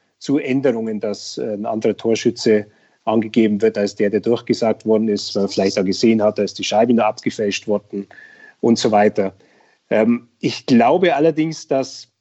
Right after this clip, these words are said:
diese ganzen Scorerwertungen heute nicht mehr die entscheidende Währung sind im Eishockey. Also ich bin als Journalist noch in so einer Zeit aufgewachsen, ähm, da sind über Scorerlisten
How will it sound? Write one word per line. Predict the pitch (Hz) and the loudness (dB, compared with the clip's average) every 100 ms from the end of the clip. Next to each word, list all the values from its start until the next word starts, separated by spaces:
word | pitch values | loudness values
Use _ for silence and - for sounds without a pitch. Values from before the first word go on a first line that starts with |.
| _ _ _ _ | _ _ _ _
diese | 143 131 139 | -6 -2 0
ganzen | 127 151 165 - 147 143 139 | 0 0 -2 -6 -8 -6 -6
Scorerwertungen | 139 - - 151 165 143 123 139 147 143 143 139 | -10 -16 0 4 4 4 2 0 -2 -4 -8 -10
heute | - 135 143 139 | -2 -2 -2 -4
nicht | 135 151 160 - | -4 -6 -10 -6
mehr | 139 135 135 131 _ _ _ _ | 0 2 2 -2 _ _ _ _
die | 143 131 | 0 0
entscheidende | 127 - 120 131 131 113 | -2 0 2 2 2 0
Währung | 113 120 113 | 0 -2 -4
sind | - 104 | -8 -8
im | 104 | -8
Eishockey. | 104 101 - 101 104 104 | -8 -8 -10 -6 -4 -4
Also | 104 123 | -2 -2
ich | 120 | 0
bin | - 123 | 0 2
als | 113 107 - | 2 0 -2
Journalist | 123 110 127 131 - | 2 4 2 2 0
noch | 123 | 0
in | 113 | 0
so | - | 0
einer | 120 107 | 0 0
Zeit | - 110 135 | 0 0 0
aufgewachsen, | 120 131 - 131 131 - 143 131 - _ _ _ _ _ - | -2 -2 0 2 0 0 -4 -4 -6 _ _ _ _ _ -4
ähm, | 120 117 117 117 120 156 _ _ _ _ _ _ - | 0 0 0 -4 -6 -12 _ _ _ _ _ _ -4
da | 123 | -2
sind | 120 135 131 | 0 0 2
über | 127 127 | 2 -2
Scorerlisten | - 131 135 147 131 143 - - 139 135 | -2 0 4 4 2 -2 -4 -6 -4 -2